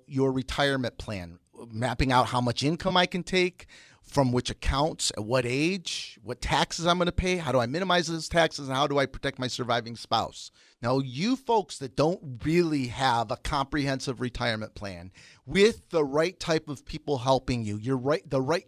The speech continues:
team, C P A attorney and advisors who are working together. If you don't have that team, here's, here is the statistic that is shocking,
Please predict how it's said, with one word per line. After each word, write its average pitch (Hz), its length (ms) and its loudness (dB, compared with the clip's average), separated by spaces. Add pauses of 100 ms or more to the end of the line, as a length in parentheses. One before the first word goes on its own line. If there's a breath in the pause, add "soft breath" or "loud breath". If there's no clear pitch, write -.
team, 143 540 0
C - 220 -6
P 170 240 0
A 156 40 4
attorney 156 440 -4
and 139 80 -2
advisors 131 600 -2 (280 loud breath)
who 147 100 -4
are 147 80 2
working 147 340 -2
together. 123 540 2 (420 loud breath)
If 131 220 2
you 226 160 0
don't 254 220 2
have 190 160 -2
that 165 220 0
team, 120 380 -2
here's, 294 520 0
here 330 360 0
is 277 180 -2
the 196 100 -4
statistic - 760 -2
that 147 160 4
is 135 120 0
shocking, 233 760 2